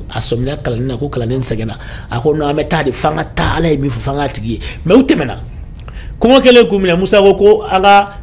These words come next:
tilafana bɔ ka d'a ma. Aa, ale ko, ko tiɲɛna, ale ɲinɛna jɛgɛ kɔ. Yɔrɔ min na, ba fila, wa fara ka ɲi nɔ, ba fila bɛ ɲɔgɔn sɔrɔ yɔrɔ min na. Musa ko, ko mais k'a fɔra ko yen yɔrɔ yɛrɛ de, k'an bɛ cɛ in ye yen nɔ, k'an ka segin ka taa. Ani kalanden seginna ka taa o yɔrɔ la. Donc, u bɛna cɛ ye.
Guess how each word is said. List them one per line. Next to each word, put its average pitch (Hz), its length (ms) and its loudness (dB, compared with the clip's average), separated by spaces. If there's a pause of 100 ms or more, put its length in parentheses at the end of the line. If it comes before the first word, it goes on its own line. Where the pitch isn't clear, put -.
tilafana 151 440 0
bɔ 135 140 0
ka 113 60 -4
d'a 120 140 -2
ma. 117 100 -4 (440)
Aa, 180 160 4
ale 202 140 6
ko, 185 100 4
ko 180 100 2
tiɲɛna, 156 220 0
ale 147 160 2
ɲinɛna 127 240 -2
jɛgɛ 123 240 -2
kɔ. - 80 -10 (640)
Yɔrɔ 156 260 4
min 143 120 -2
na, 143 280 -2 (340)
ba 147 220 0
fila, 139 260 -2
wa 127 160 -2
fara 156 260 0
ka 139 120 -4
ɲi 123 160 -2
nɔ, 117 80 -6
ba 139 160 -4
fila 131 160 -2
bɛ 127 80 -2
ɲɔgɔn 120 240 -4
sɔrɔ 107 160 -6
yɔrɔ 117 120 -4
min 117 80 -4
na. 107 80 -8 (440)
Musa 196 180 -2
ko, 196 120 2
ko 220 100 -2
mais 170 160 -2
k'a 220 160 -6
fɔra 160 240 -4
ko 180 80 -2
yen 127 220 -2
yɔrɔ 127 180 -2
yɛrɛ 110 200 -4
de, 107 180 -10 (400)
k'an 139 180 -4
bɛ 147 80 -4
cɛ - 160 -6
in 120 120 -2
ye 120 120 -4
yen 110 160 -6
nɔ, 104 80 -12
k'an 180 140 -4
ka 185 60 0
segin 131 260 -4
ka - 80 -12
taa. - 240 -12 (580)
Ani 143 140 -4
kalanden 120 340 -6
seginna 113 300 -8
ka 104 120 -10
taa 107 180 -8
o 107 140 -8
yɔrɔ 107 120 -10
la. 107 80 -12 (1000)
Donc, 117 160 -4
u 117 100 -4
bɛna 117 200 -4
cɛ 110 180 -8
ye. 98 220 -8